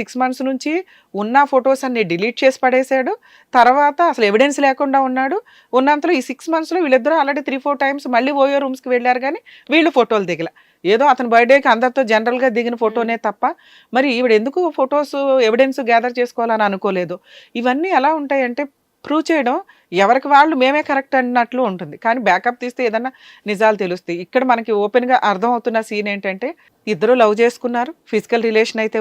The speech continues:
Speaker 1: ఉంది, maybe ఈవిడ క్యారెక్టర్ వల్ల కానీ వీళ్ళ ఫ్యా-, ఇత-, ఇతని ఫ్యామిలీ బ్యాక్‌గ్రౌండ్ వల్ల కానీ అతను అమ్మాయిని పెళ్లి చేసుకోవడానికి ఇష్టపడాల. ఈ, ఈ హింట్ ఈవిడకి వన్ ఇయర్ నుంచి తెలుస్తుంది, కానీ already అంతకుముందు ఫోర్ ఇయర్స్ నుంచి ఉన్న ర్యాపో ఏదైతే ఉందో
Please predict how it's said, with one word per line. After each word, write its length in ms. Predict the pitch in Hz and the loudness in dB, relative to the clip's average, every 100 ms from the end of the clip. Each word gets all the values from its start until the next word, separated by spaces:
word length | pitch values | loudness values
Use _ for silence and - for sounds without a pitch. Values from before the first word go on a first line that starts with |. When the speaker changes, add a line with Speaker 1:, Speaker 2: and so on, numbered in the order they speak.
| 202 | -6
Speaker 1:
ఉంది, 220 | 208 302 - _ _ _ - | -6 -10 -12 _ _ _ -2
maybe 260 | 240 294 285 202 | 0 2 0 0
ఈవిడ 160 | 226 240 | 0 0
క్యారెక్టర్ 420 | 240 233 233 254 240 | 2 2 2 0 2
వల్ల 140 | 233 | 2
కానీ 300 | 226 226 247 233 | 2 0 0 0
వీళ్ళ 120 | 208 202 | 0 2
ఫ్యా-, 200 | 196 180 | 2 0
ఇత-, 160 | 202 214 208 | -2 -6 -4
ఇతని 160 | 226 220 | -4 0
ఫ్యామిలీ 260 | 196 214 240 | 0 2 2
బ్యాక్‌గ్రౌండ్ 500 | 202 202 214 226 214 | 4 4 2 0 0
వల్ల 140 | 208 202 | 0 0
కానీ 280 | 202 262 - _ _ _ | -2 -6 -10 _ _ _
అతను 280 | 196 214 339 | -2 0 0
అమ్మాయిని 340 | 349 220 269 269 | 0 0 0 0
పెళ్లి 200 | 220 214 | -2 -2
చేసుకోవడానికి 460 | 202 - 202 277 220 | -4 -4 -4 -2 -6
ఇష్టపడాల. 460 | - 185 156 156 151 _ _ - | -6 -6 -6 -6 -10 _ _ -10
ఈ, 140 | 226 311 294 233 | -2 -2 -2 -4
ఈ 80 | 247 262 | -4 -2
హింట్ 200 | 294 349 359 | 0 2 2
ఈవిడకి 220 | 294 302 | 0 0
వన్ 200 | 254 247 | 2 4
ఇయర్ 180 | 294 294 294 | 4 4 2
నుంచి 140 | 302 226 | -2 0
తెలుస్తుంది, 440 | 220 269 240 143 - _ _ _ _ _ - | 0 -2 -6 -8 -10 _ _ _ _ _ 4
కానీ 300 | 240 269 339 440 - 190 | 6 6 2 -4 2 2
already 240 | 233 302 - 240 | 2 -2 -2 -2
అంతకుముందు 400 | 240 285 294 302 | 0 -2 -2 -2
ఫోర్ 240 | 294 285 | -2 0
ఇయర్స్ 240 | 294 285 277 | -2 -4 -6
నుంచి 140 | 262 262 | -6 -4
ఉన్న 140 | 247 247 202 | -2 2 4
ర్యాపో 320 | 226 262 311 | 4 4 2
ఏదైతే 400 | 240 233 240 220 | 2 2 0 -2
ఉందో 260 | 202 208 | -4 -4